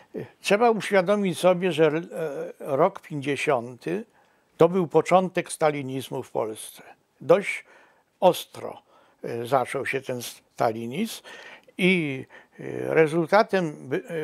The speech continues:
tego nowego okresu było to, że większość ludzi z takich czy innych względów nie mogła się dostać na studia gdzie indziej.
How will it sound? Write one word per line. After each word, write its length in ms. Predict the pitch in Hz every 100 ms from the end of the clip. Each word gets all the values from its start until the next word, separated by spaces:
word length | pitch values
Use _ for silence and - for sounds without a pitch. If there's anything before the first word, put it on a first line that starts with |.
| 143 139 139 135 _ _
tego 360 | 156 127 127 131 - - _ -
nowego 600 | 135 139 190 180 156 - - - _ -
okresu 800 | 160 - 147 170 185 - 226 214
było 440 | 180 175 160 151
to, 460 | - 147 139 190 226 - _ -
że 300 | 151 131 156
większość 800 | 139 175 240 190 - 170 135 170
ludzi 760 | 156 156 202 135 143 190 233 - - _ _ _ _
z 140 | - -
takich 360 | 208 202 165
czy 120 | -
innych 280 | 185 175 160
względów 500 | 139 143 160 180 214
nie 140 | 208 196
mogła 320 | 208 196 180
się 140 | 190
dostać 460 | 165 151 - 170 143
na 140 | 147
studia 440 | - - 135 139 127
gdzie 220 | 117 113
indziej. 400 | 104 117 -